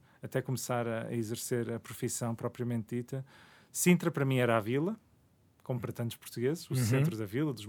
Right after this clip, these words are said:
Speaker 1: o Monumental, capital do romantismo, a Serra, a Pena, e eram as praias,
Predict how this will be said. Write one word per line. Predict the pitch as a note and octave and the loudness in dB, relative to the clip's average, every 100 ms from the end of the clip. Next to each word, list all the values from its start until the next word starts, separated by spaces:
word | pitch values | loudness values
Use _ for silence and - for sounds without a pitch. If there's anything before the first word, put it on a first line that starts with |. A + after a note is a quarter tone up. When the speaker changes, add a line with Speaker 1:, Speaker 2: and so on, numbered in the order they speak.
| C#3 | -8
Speaker 1:
o | |
Monumental, | B2+ B2 A#2+ A#2 G#2 B2 C#3+ B2+ G2+ | -4 -2 -2 -2 2 4 4 2 -4
capital | - A#2 B2 B2 | -6 -4 0 0
do | A2+ | 0
romantismo, | A#2 A#2+ G#2 B2 C#3 B2+ A#2 A2 | 0 0 -2 0 0 -2 -4 -6
a | |
Serra, | - C3+ C3+ C3 A2+ - - | -4 0 2 0 -6 -12 -8
a | C3+ | -4
Pena, | - C3 C3+ A#2 - - - - - - _ _ | 4 4 4 0 -4 -18 -20 -20 -20 -20 _ _
e | D#3+ D#3+ | 10 10
eram | D#3 D3+ | 12 8
as | C#3 | 6
praias, | - A2+ G#2 | 0 -6 -8